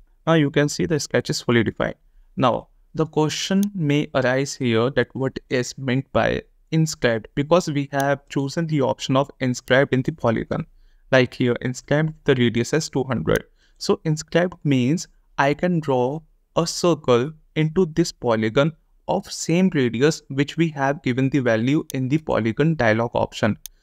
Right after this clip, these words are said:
Like if I just go to the polygon dialog option and the radius was of two hundred mm with the inscribed option. So let's check.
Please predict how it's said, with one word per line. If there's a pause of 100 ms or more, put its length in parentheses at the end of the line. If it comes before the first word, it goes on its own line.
(160)
Like
if
I
just
go
to
the
polygon
dialog
option (320)
and
the
radius (440)
was
of (100)
two
hundred
mm (220)
with
the
inscribed
option. (340)
So
let's
check.